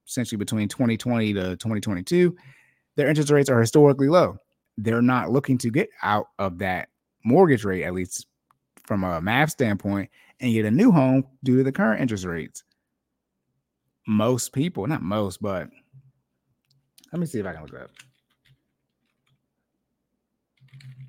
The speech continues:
How many new homes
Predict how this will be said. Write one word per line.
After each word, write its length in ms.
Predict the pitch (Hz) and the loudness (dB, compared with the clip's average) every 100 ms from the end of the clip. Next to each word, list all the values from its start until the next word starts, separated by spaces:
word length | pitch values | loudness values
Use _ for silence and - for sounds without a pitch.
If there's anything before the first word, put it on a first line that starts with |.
| 131 - - - - - - - - - - | -20 -20 -20 -20 -20 -18 -16 -16 -18 -20 -8
How 100 | 143 | -4
many 160 | 110 | -2
new 240 | 92 95 98 | -4 -4 -4
homes 760 | 98 92 92 92 90 - - | -4 -4 -4 -6 -8 -10 -14